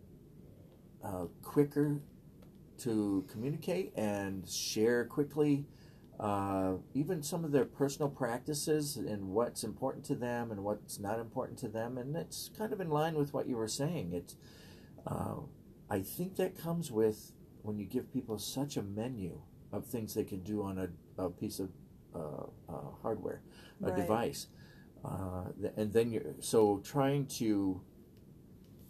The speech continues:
Speaker 1: put them in one of six categories here, or one of three,
Speaker 2: Right.
Speaker 1: depending on whether they're a native or an immigrant,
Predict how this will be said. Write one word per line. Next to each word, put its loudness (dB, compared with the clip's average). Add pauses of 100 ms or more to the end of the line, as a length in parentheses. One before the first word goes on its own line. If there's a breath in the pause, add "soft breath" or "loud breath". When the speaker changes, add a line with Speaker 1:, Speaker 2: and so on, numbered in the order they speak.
(960)
Speaker 1:
put 4
them 0
in -2
one 0
of -4
six -4
categories -4
here, -2
or 2
one 2
of -2
three, 8
Speaker 2:
Right. 12
Speaker 1:
depending 8
on 6
whether 6
they're 4
a 2
native 2
or 2
an -2
immigrant, 0